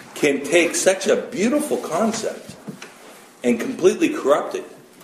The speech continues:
and define love as nothing more than self-gratification,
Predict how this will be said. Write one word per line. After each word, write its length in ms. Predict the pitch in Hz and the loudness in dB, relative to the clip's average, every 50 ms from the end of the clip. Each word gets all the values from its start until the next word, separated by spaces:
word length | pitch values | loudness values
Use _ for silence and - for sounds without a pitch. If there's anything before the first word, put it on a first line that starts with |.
| - - - - - - - - - - - | -20 -20 -20 -20 -20 -20 -20 -20 -8 -2 2
and 120 | 117 123 | 4 4
define 480 | 123 123 - - 160 156 151 143 135 131 | 4 4 4 4 2 4 4 2 4 4
love 300 | 143 151 156 151 131 123 | 6 6 6 4 2 0
as 140 | 110 110 120 | 0 2 4
nothing 360 | 151 160 165 - 139 123 120 | 4 4 4 4 4 4 6
more 280 | 127 147 165 160 143 | 6 8 8 6 6
than 580 | 120 117 120 117 113 110 107 - - - - - - - | 6 6 4 4 4 2 0 -4 -6 -10 -12 -16 -16 -12
self-gratification, 1300 | - - - 156 147 143 - 117 120 131 131 135 131 - - 117 110 131 139 156 151 - - - - | -6 0 4 4 4 4 4 4 6 6 6 6 2 -2 -4 0 2 4 4 4 2 -2 -6 -8 -12